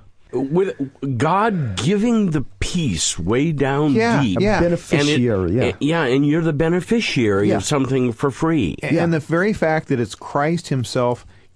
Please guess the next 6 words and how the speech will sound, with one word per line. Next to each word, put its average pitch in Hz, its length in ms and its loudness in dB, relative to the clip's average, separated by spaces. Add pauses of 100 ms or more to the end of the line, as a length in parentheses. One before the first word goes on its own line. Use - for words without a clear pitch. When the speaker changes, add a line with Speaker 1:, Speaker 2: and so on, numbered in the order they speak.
Speaker 2:
giving 147 380 0
it 101 220 -4
creates 165 580 0
it. - 280 -10 (120)
Speaker 1:
Uh-huh. 98 300 -2
Speaker 3:
Yeah. 120 200 2